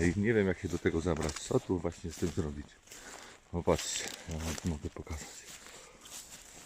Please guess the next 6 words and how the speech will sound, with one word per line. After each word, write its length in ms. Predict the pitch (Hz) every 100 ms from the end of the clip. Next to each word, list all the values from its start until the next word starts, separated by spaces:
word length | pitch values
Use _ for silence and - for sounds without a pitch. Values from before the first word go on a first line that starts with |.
| -
Tu 80 | 113
już 160 | 120 -
się 120 | 95
zaczyna 400 | 98 - 101 101 85 - - - - - - - - - - -
śmieciowisko. 640 | 101 - 95 92 - - - - - - - - - - - - - - -
Widzicie? 460 | 87 87 - 120